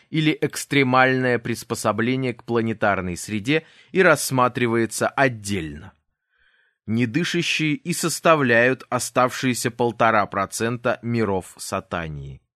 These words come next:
Второе. Типы стихий. Эти виды изменения связаны с отношением смертных к воде, воздуху и земле.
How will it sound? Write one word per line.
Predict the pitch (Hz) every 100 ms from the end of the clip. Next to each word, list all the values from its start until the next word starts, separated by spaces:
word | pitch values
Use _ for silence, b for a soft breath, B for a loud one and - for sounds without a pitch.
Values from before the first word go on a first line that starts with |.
| _ _ _ _ _ _ _ _ _ _ _ _ _ _ _ _ _ _
Второе. | _ - 143 139 110 - _ _
Типы | 165 151 160 156 -
стихий. | - 147 147 - 135 85 - _ _ _ _ _ _ _ _ _ _ _ _ _ _ _ _ -
Эти | 131 127
виды | 123 131 117 110
изменения | 104 113 135 160 160 151 b b
связаны | - 131 160 160 175 165
с | -
отношением | 143 143 135 - 165 160 147
смертных | 131 131 131 135 135 131 - _
к | -
воде, | 127 120 101 110 143 151 b b
воздуху | 110 127 135 117 127 - 135
и | - 139
земле. | 127 156 156 110 80